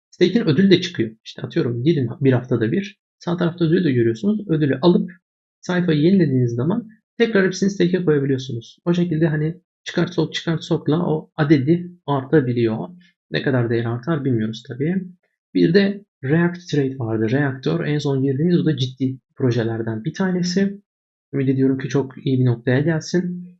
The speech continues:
Buna da üç yüz ile ben dahil oldum. Bundaki ön satış süreci devam ediyor. Uzun sürebilir.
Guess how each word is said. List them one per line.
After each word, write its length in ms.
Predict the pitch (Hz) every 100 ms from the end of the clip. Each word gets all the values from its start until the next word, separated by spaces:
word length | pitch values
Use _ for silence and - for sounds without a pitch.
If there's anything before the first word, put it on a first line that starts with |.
| _ _ 160
Buna 140 | 156
da 60 | 156
üç 260 | 175 180
yüz 100 | 202
ile 140 | 190 180
ben 200 | 175 170
dahil 260 | 165 165
oldum. 460 | 160 156 170 156 143
Bundaki 300 | 156 139 151
ön 80 | 160
satış 260 | 143 131
süreci 380 | - 139 123 120
devam 300 | 120 151 180
ediyor. 280 | 170 175 185 175 - _ _
Uzun 260 | 165 160 202
sürebilir. 720 | - 151 135 131 156 - -